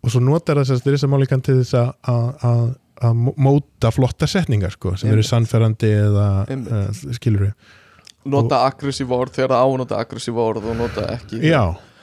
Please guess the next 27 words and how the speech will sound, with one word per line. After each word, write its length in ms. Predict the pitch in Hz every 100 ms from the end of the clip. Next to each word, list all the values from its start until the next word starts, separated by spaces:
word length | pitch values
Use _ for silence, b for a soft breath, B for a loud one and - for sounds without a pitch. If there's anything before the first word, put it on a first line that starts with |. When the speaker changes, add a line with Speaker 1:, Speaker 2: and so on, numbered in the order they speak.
| -
Speaker 1:
og, 120 | 131
Speaker 2:
Einmitt. 340 | 120 135 127 -
Speaker 1:
og 100 | 131
notar, 360 | 151 156 147
er, 560 | 92 120 147 131 - 123
sem 100 | 131 127
sagt, 180 | 139 _ _ -
átta 220 | 151 -
sig 80 | 151
á 20 | 143
kontekst 640 | - 156 - - - -
Speaker 2:
Mhm. 300 | 127 127 113
Speaker 1:
og 480 | 120 120 120 117 117 _ _ _ _ _ _ - - _ -
þessi 160 | 117 117
málíkan 320 | 151 185 156
er 60 | 131
svolítið 160 | 131
góð 260 | - 190 165
í 60 |
því 100 | 151 160
nefnilega, 240 | 98 90
sko. 260 | - 101 95 -
Speaker 2:
Mhm. 300 | 135 127 117
Speaker 1:
Átta 220 | 127 131
sig 100 | 123
á 20 |
kontekst. 460 | - 135 135 135